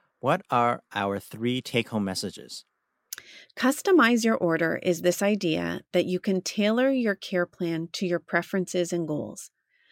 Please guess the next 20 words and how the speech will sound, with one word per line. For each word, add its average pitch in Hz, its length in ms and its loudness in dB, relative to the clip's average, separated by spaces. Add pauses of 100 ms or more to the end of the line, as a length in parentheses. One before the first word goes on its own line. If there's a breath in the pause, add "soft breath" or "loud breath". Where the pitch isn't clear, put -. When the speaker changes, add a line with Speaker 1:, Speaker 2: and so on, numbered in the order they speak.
(160 soft breath)
Speaker 2:
So - 160 -2
the 175 140 4
bottom 220 400 4
line 226 260 4
is, 160 400 -2 (1160)
know 208 420 4
that 262 180 2
when 208 160 2
you 202 220 0 (260)
have 247 220 0
an 294 100 6
illness, 151 540 -2 (140)
that 190 180 0
the 196 80 2
doctors 240 640 2
and 220 180 -2
other 196 280 2
healthcare 190 560 -4
providers 160 720 -2 (240)
are 214 260 2